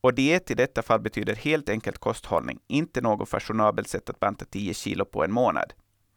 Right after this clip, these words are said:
En viktnedgång på över en och en halv kilo per vecka är för övrigt inte vidare hälsosam på grund av att alla slaggämnen som levern lagrat i kroppens fettdepåer frigörs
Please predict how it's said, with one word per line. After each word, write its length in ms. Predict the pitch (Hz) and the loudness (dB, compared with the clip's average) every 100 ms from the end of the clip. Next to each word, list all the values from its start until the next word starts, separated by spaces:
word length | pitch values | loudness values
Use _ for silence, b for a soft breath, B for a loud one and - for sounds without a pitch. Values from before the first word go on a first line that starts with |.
| b b b b b b | b b b b b b
En 180 | 113 | 0
viktnedgång 640 | 113 165 - 147 185 127 123 | 2 0 2 0 2 0 0
på 140 | 117 | 2
över 220 | 120 113 | 4 4
en 220 | 110 123 117 | 2 2 0
och 60 | |
en 60 | 113 | 0
halv 260 | 123 123 - | 4 2 2
kilo 300 | - 123 113 | -4 0 0
per 160 | - 110 | 2 2
vecka 440 | 131 156 - 92 - _ - | 2 0 0 -2 -2 _ 2
är 140 | 110 | 2
för 160 | 107 117 | 4 4
övrigt 320 | 113 104 104 | 4 2 -2
inte 320 | 113 110 101 | -4 -4 -2
vidare 340 | 98 113 104 104 | -2 0 0 0
hälsosam 600 | 117 107 - - 101 104 | 0 0 -2 -2 0 0
på 120 | 110 | -2
grund 280 | 113 117 107 | 0 0 2
av 120 | 104 | 0
att 140 | 110 | 0
alla 180 | - 113 | -2 -2
slaggämnen 600 | - 131 143 135 117 104 | 0 2 2 2 0 -2
som 180 | 110 110 | -4 -2
levern 320 | 110 107 107 | 0 0 2
lagrat 340 | 110 110 110 - | 2 2 0 -6
i 40 | |
kroppens 440 | - 110 - 110 - | -4 -4 -2 -6 -2
fettdepåer 600 | 151 - - 120 110 107 | -2 -2 -4 2 2 2
frigörs 540 | 110 98 98 92 | 0 -2 0 0